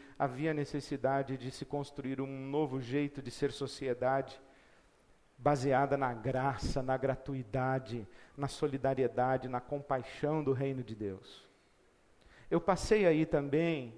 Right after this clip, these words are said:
na sua cidade, ensinando pessoas,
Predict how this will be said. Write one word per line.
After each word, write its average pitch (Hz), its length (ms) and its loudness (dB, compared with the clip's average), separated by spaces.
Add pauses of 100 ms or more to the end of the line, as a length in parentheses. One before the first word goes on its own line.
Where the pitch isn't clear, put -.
na 139 140 -2
sua 175 220 -2
cidade, 135 680 -2 (680)
ensinando 165 560 4
pessoas, 151 1000 2